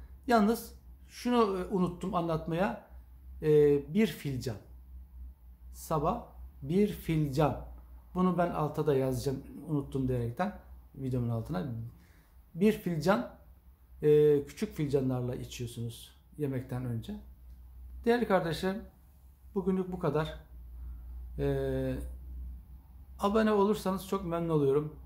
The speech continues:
Abone sayım çoğaldıkça be-, böyle bir çalışma hevesim geliyor. Paylaşın, bu bilgiyi herkes duysun.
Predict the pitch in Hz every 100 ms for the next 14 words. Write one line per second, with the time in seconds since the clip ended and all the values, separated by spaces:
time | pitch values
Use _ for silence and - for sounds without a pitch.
0 | - - - - - - - - 170 156
1 | 170 160 156 160 156 185 170 147 143 165
2 | 160 147 156 156 160 156 160 156 160 -
3 | - - - - 160 156 170 156 151 156
4 | 147 160 131 113 147 156 - - - -
5 | - - - - - - - - - 247
6 | 277 - 233 277 - - - - 220 226
7 | 220 226 233 - - - - - - -
8 | - - - - - - - 226 233 214
9 | 143 151 - 131